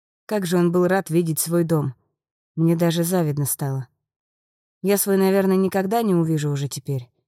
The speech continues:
Ну, не будем грустить. Дом там, где твоё сердце, а моё сердце рядом с мужьями.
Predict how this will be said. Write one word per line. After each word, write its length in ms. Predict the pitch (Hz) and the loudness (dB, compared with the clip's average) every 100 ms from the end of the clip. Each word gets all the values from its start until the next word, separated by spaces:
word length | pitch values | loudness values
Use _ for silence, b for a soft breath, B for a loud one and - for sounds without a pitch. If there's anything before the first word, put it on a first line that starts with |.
| _ | _
Ну, 380 | 175 180 170 151 - _ _ _ _ _ _ - | 0 0 0 -4 -10 _ _ _ _ _ _ -4
не 140 | 190 | -2
будем 260 | 175 139 131 | 0 -2 -2
грустить. 520 | 143 139 - 131 - _ _ _ _ _ _ | -4 -6 -8 -16 -18 _ _ _ _ _ _
Дом 280 | 147 185 202 | -2 0 0
там, 260 | - 185 170 | 0 0 0
где 160 | 151 | -2
твоё 260 | 151 165 165 | -2 0 0
сердце, 560 | 156 - 165 135 - 139 _ _ _ _ _ - | 0 -2 -2 -4 -8 -12 _ _ _ _ _ -2
а 100 | 175 | 0
моё 320 | 170 165 185 | 2 2 0
сердце 400 | 190 165 143 156 | 0 -4 -4 -4
рядом 300 | 151 165 165 | -4 -2 -2
с 80 | - | -2
мужьями. 560 | 180 175 185 143 131 | -2 0 -2 -2 -6